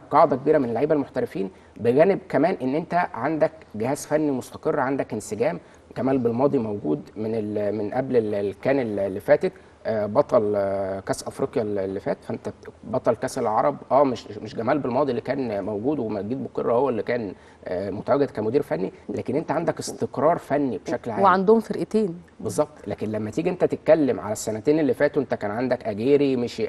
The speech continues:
Speaker 1: أجيري، جبت
Speaker 2: مهم.
Speaker 1: حسام البدري، مش حسام
Speaker 2: لا،
Speaker 1: البدري،
Speaker 2: هما فرقتين على
Speaker 1: جبت
Speaker 2: أعلى
Speaker 1: كيروش.
Speaker 2: مستوى.
Speaker 1: فأنت
Speaker 2: مم.
Speaker 1: عندك
Speaker 2: في ال-،
Speaker 1: عدم
Speaker 2: في
Speaker 1: انسجام
Speaker 2: ك-
Speaker 1: شوية في، في، في حت-، في ك-،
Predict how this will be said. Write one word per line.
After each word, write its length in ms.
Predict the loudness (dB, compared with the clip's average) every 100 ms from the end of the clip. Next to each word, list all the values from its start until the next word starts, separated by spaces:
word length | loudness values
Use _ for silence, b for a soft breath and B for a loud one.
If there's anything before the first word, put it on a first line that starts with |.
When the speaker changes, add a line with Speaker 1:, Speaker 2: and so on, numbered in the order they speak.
| -2
Speaker 1:
أجيري، 400 | 2 4 4 2
جبت 180 | 0
Speaker 2:
مهم. 100 | 0
Speaker 1:
حسام 200 | 0 -2
البدري، 420 | -4 -2 0 0 0
مش 160 | -4
حسام 220 | -8 -4 -2
Speaker 2:
لا، 40 |
Speaker 1:
البدري، 160 | 4 4
Speaker 2:
هما 80 | 6
فرقتين 400 | 6 4 6 6
على 160 | 8
Speaker 1:
جبت 80 | 6
Speaker 2:
أعلى 140 | 6
Speaker 1:
كيروش. 160 | 4 4
Speaker 2:
مستوى. 320 | 6 6 6 2 -4
Speaker 1:
فأنت 300 | 0 0 0
Speaker 2:
مم. 60 | 0
Speaker 1:
عندك 300 | 2 2 0 -4 -10
Speaker 2:
في 120 | 2
ال-، 60 | 4
Speaker 1:
عدم 180 | 4 4 4
Speaker 2:
في 40 |
Speaker 1:
انسجام 400 | 4 4 6 4
Speaker 2:
ك- 20 |
Speaker 1:
شوية 440 | 4 6 6 6 4
في، 440 | 2 -2 0 -2
في، 160 | -2 -4
في 80 | -4
حت-، 220 | -8 -6
في 200 | 4 4
ك-، 220 | 4 -4